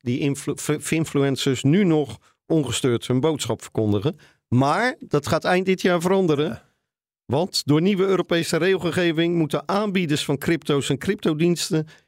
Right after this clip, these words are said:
Speaker 1: in hun reclameuitingen voortaan aan dezelfde regels voldoen als financiële dienstverleners en beleggingsinstellingen. En de A F M gaat daaronder toezien.
Speaker 2: Ja,
Speaker 1: Op toezien,
Speaker 2: ja,
Speaker 1: Kees. Dus we
Speaker 2: ja,
Speaker 1: krijgen
Speaker 2: ja,
Speaker 1: toezicht.
Speaker 2: maak je maar geen, maak je maar geen enkele zorgen.
Speaker 1: Nee,
Speaker 2: Dat
Speaker 1: dat
Speaker 2: gaat
Speaker 1: gaat
Speaker 2: geen,
Speaker 1: niks
Speaker 2: dat gaat
Speaker 1: opleveren?
Speaker 2: helemaal niks opleveren, nee.
Speaker 1: Oh,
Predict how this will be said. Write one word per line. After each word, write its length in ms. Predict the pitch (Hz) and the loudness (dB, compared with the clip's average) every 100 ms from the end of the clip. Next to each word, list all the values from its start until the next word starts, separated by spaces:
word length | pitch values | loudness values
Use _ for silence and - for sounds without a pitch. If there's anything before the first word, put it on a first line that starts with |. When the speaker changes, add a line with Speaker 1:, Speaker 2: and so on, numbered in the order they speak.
| - | -2
Speaker 1:
in 160 | 151 | 0
hun 140 | 143 139 | 2 2
reclameuitingen 1000 | 127 - 165 185 165 160 151 156 147 139 | 0 -2 -2 0 0 0 0 0 0 0
voortaan 440 | 156 151 139 135 | 0 0 -2 -2
aan 160 | 139 127 | -2 0
dezelfde 680 | 113 98 131 226 247 202 | -2 0 0 0 0 0
regels 560 | 185 196 165 170 156 - _ _ | 2 2 2 0 -2 -8 _ _
voldoen 440 | - 165 147 165 147 | -4 0 2 2 0
als 160 | 147 | -4
financiële 520 | - 180 151 143 151 139 | -2 0 0 0 -2 0
dienstverleners 760 | 151 151 - 143 135 131 - - _ - | -2 -2 -2 -2 0 -2 -4 -16 _ -4
en 140 | 139 | -2
beleggingsinstellingen. 1040 | 135 143 135 127 117 120 - 120 117 139 - - _ | 2 0 0 0 0 -2 -2 0 0 -2 -6 -20 _
En 160 | 143 151 | 0 0
de 120 | 143 | 2
A 280 | 160 151 127 | 0 0 0
F 40 | |
M 220 | 175 226 | 0 0
gaat 220 | 202 190 175 | 0 -2 0
daaronder 340 | 165 160 147 | 2 2 0
toezien. 540 | 139 113 98 98 90 - | 0 0 0 -2 -4 -8
Speaker 2:
Ja, 400 | 120 113 113 - | -8 -6 -8 -8
Speaker 1:
Op 120 | - | -6
toezien, 340 | - 127 104 110 | 0 0 2 0
Speaker 2:
ja, 160 | 110 | 0
Speaker 1:
Kees. 320 | 117 151 156 | 0 0 0
Dus 240 | - 151 123 | 0 0 0
we 60 | |
Speaker 2:
ja, 120 | 110 117 | -2 0
Speaker 1:
krijgen 360 | 165 156 135 | 0 0 -2
Speaker 2:
ja, 80 | 123 | 0
Speaker 1:
toezicht. 440 | 208 175 190 190 | 0 2 2 2
Speaker 2:
maak 180 | 131 127 | 0 -2
je 60 | 127 | -2
maar 80 | 127 | -2
geen, 200 | 131 135 | -2 -2
maak 180 | 127 127 | -2 0
je 60 | |
maar 100 | 123 | -2
geen 140 | 123 165 | -2 -4
enkele 260 | 147 120 | -2 -2
zorgen. 200 | 110 220 | 2 2
Speaker 1:
Nee, 120 | 294 | 2
Speaker 2:
Dat 160 | 339 254 | 2 0
Speaker 1:
dat 80 | 202 | -2
Speaker 2:
gaat 100 | 135 | 0
Speaker 1:
gaat 100 | 226 | 0
Speaker 2:
geen, 80 | 226 | 2
Speaker 1:
niks 200 | 226 - | 0 0
Speaker 2:
dat 100 | 226 | 0
gaat 60 | 220 | 2
Speaker 1:
opleveren? 320 | 226 208 220 | 0 0 0
Speaker 2:
helemaal 220 | 233 143 | 0 0
niks 120 | 135 147 | 0 0
opleveren, 500 | 123 107 104 104 117 | -2 -2 -4 -2 -2
nee. 200 | 110 | 0
Speaker 1:
Oh, 140 | 247 | 0